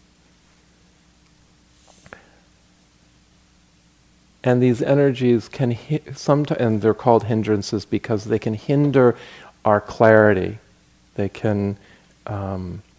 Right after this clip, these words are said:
they, it feels as if they're barriers to our ability to be, to be present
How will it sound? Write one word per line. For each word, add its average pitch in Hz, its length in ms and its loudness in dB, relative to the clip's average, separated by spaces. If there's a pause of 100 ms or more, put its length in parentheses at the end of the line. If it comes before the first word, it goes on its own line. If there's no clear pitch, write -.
(1040)
they, 117 240 -2
it 117 140 -6
feels 127 480 2
as 117 240 -2
if 117 160 -6
they're 113 180 2
barriers 117 920 4
to 104 300 -6
our 104 340 0
ability 110 520 0
to 98 40 -2
be, 104 100 -8
to - 140 -20
be 104 160 -6
present 120 680 0